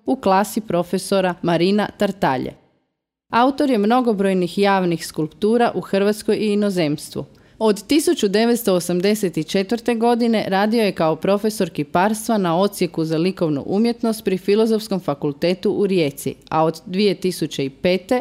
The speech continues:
na Akademiji primijenjenih umjetnosti Sveučilišta u Rijeci. Senat Sveučilišta dvije tisuće osme godine dodijelio mu je počasno zvanje i naslov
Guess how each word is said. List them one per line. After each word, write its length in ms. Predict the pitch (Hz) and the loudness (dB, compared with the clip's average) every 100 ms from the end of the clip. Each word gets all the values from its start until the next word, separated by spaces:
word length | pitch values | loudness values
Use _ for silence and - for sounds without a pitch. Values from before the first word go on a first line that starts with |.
| 240 | -2
na 220 | 220 190 | -2 0
Akademiji 640 | 170 160 156 180 220 196 | 0 -2 -2 0 0 0
primijenjenih 640 | 165 180 202 208 185 151 - | -2 -2 0 0 0 -2 -2
umjetnosti 540 | 185 202 202 196 208 | -2 -2 -2 -4 -4
Sveučilišta 840 | 196 190 214 - 165 151 - 147 | -4 0 0 0 0 0 -2 -4
u 60 | 143 | -2
Rijeci. 440 | 147 131 - 131 - _ _ - | 0 -2 -4 -12 -12 _ _ -12
Senat 460 | - 247 302 269 | -2 2 2 0
Sveučilišta 840 | - 175 175 226 247 226 202 - 165 | 0 0 2 0 0 0 0 -2 -2
dvije 280 | 180 226 | 0 0
tisuće 600 | 202 196 202 180 - 160 185 | 0 -2 -2 -6 -2 0 0
osme 300 | 190 156 147 | 0 -4 -2
godine 440 | 175 214 226 214 | 0 0 0 0
dodijelio 560 | 170 160 190 233 247 196 | 0 0 0 2 2 0
mu 140 | 165 | 0
je 60 | 156 | -2
počasno 600 | 196 214 214 190 151 151 | -2 0 0 -4 -4 -4
zvanje 440 | 165 196 226 220 | -2 0 0 -2
i 100 | 175 | -2
naslov 520 | 160 170 208 - 180 | -2 0 -2 -2 -4